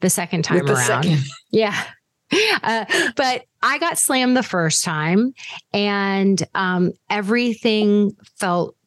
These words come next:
Speaker 1: difficult. And I just started, you know, now I understand how I'm wired, which is when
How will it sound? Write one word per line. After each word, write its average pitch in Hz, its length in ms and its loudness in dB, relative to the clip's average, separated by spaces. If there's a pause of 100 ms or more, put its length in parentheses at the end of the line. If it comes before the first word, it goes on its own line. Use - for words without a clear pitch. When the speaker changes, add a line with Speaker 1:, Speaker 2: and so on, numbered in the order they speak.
(120)
Speaker 1:
difficult. 151 840 0 (500)
And 170 520 2 (120)
I 170 560 0
just 175 540 0
started, 160 760 0 (480)
you 185 180 4
know, 160 460 2
now 175 360 2
I 170 100 0
understand 165 540 2
how 160 180 2
I'm 156 200 4
wired, 151 640 2
which 156 240 0
is 151 340 0
when 160 180 0